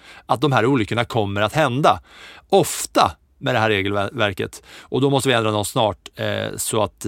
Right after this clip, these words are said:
för vi vill inte att det här ska kunna fortsätta ske." Att de, det är inte så här att de har sagt, "Men om vi har det här regelverket så kommer det här hända." Det, det, de har sagt att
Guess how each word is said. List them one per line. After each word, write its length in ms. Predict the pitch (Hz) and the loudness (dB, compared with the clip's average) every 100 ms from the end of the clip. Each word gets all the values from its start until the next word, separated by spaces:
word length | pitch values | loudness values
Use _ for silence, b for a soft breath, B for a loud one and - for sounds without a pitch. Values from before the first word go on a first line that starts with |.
| 110 | -8
för 160 | - | -4
vi 180 | 110 113 | -2 0
vill 100 | 113 | -2
inte 140 | 95 95 | -4 -4
att 40 | |
det 80 | 101 | -4
här 40 | |
ska 120 | 92 | -6
kunna 140 | 92 98 | -8 -6
fortsätta 380 | 110 92 104 95 | -6 -6 -8 -6
ske." 240 | 113 92 - B B B | -8 -8 -14 B B B
Att 160 | - 113 | -6 2
de, 220 | 147 160 | 2 2
det 80 | 147 | 0
är 20 | |
inte 120 | 156 | 0
så 80 | - | 2
här 80 | 123 | 2
att 60 | 110 | 2
de 100 | 107 | 0
har 80 | |
sagt, 240 | 110 110 - | 0 -4 -4
"Men 260 | 117 117 - b b | -6 -6 -8 b b
om 180 | - 147 | -4 0
vi 60 | 143 | 2
har 140 | 190 | 4
det 60 | 170 | 4
här 80 | 107 | 2
regelverket 680 | 101 101 95 104 98 - _ _ _ _ | 2 0 -2 -4 -8 -10 _ _ _ _
så 320 | - - - 127 | -10 -4 -2 0
kommer 260 | 127 110 | 0 2
det 60 | 104 | 0
här 100 | 101 | 2
hända." 340 | 117 117 135 | 0 4 2
Det, 280 | 117 123 123 | 4 2 2
det, 300 | 127 131 131 | 2 2 2
de 160 | 123 127 | 2 0
har 80 | |
sagt 240 | 120 104 - | 2 2 0
att 220 | 196 | -2